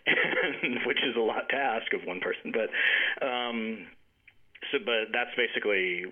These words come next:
what we did. Like, I, um, we, we really pared down what was there. We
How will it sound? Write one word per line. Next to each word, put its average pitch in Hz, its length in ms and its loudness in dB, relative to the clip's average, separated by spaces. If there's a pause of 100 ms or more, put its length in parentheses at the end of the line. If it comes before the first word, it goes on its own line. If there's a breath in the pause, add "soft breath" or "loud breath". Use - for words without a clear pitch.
(280)
what 101 260 -8
we 92 100 -6
did. 95 400 -2
Like, 92 220 -6
I, 92 220 -6 (560)
um, 92 420 -8 (1400 loud breath)
we, 98 240 -4
we 101 260 0
really 110 280 2 (120)
pared 113 300 2
down 98 360 -2
what 87 120 -6
was 95 180 -6
there. 98 460 0
We 87 420 -6